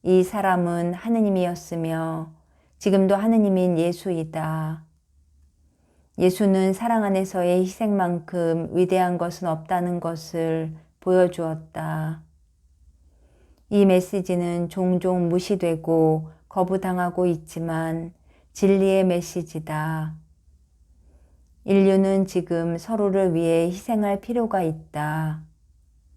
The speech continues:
곧 사랑 안에서의 희생, 베푸는 속에서의 희생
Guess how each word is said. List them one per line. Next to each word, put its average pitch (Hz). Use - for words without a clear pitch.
곧 175
사랑 214
안에서의 180
희생, 165
베푸는 196
속에서의 190
희생 160